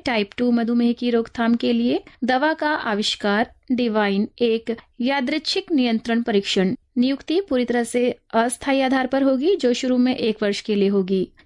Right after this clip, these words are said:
जिसे परियोजना की अवधि तक बढ़ाया जा सकेगा। आवेदन जमा करने की अंतिम तारीख चौबीस मई दो हज़ार पच्चीस है या रोजगार समाचार में इस विज्ञापन के प्रसारण की तारीख से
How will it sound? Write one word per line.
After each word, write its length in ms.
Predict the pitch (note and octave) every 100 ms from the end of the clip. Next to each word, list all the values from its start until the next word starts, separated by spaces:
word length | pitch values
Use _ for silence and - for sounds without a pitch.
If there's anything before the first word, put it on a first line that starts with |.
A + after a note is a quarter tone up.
| B3+
जिसे 300 | B3+ D4+ D4+
परियोजना 560 | D4 C#4 C#4 C#4+ C#4+
की 140 | C#4+ D4
अवधि 280 | B3 G#3+ A#3+
तक 180 | B3 B3
बढ़ाया 320 | G#3+ G3 F#3+
जा 140 | F#3+
सकेगा। 520 | F#3 F#3+ F#3+ F3+ F#3 A#3 - -
आवेदन 360 | G#3+ G3 G3 G3+
जमा 220 | G#3 G3+
करने 260 | G3+ G#3+ G3+
की 100 | G#3
अंतिम 300 | G3+ F#3+ G3+
तारीख 440 | G3 G3+ A#3 G4+ - -
चौबीस 440 | D#4 D4 D#4 D#4+
मई 260 | D#4 C#4+ E4+
दो 140 | C#4 A#3+
हज़ार 260 | G#3 G3+
पच्चीस 440 | G3+ G#3 - A3+ A#3+
है 160 | C4+ F4+
या 260 | A3+ G#3 A3 -
रोजगार 380 | C4+ D#4 D4+ E4
समाचार 520 | E4 D#4 D#4 E4 D#4+
में 160 | D#4 G4
इस 320 | A4+ B3 -
विज्ञापन 560 | A3+ A#3+ A3 C4 D4 C4+
के 200 | C4+ C4+
प्रसारण 420 | C4+ B3+ G#3 G#3
की 140 | G#3 G#3
तारीख 360 | G3+ G#3 B3
से 260 | - C4